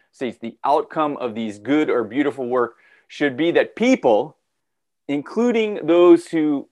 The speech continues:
maybe are not of the Christian faith, come to glorify God because what have, what has been done. So the idea is that such amazing things happen, such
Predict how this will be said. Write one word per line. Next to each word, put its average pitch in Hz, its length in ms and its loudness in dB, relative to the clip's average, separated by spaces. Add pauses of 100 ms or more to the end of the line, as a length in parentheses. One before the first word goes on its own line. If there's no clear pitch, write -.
(120)
maybe 156 300 -2
are 123 100 -2
not 151 240 0
of 117 160 -2
the 117 100 -2
Christian 127 400 -6
faith, 175 300 2 (1000)
come 208 280 -2
to 165 80 2
glorify 170 640 6
God 180 320 4
because 160 240 -2
what 170 140 0
have, 165 220 0
what 156 260 0
has 160 140 0
been 151 180 -4
done. 143 300 0 (1040)
So 135 200 0
the 135 120 0
idea 143 340 2
is 139 140 0
that 127 220 -2 (160)
such 190 300 -2
amazing 170 520 0
things 160 280 -4 (120)
happen, 131 320 -2
such - 300 -4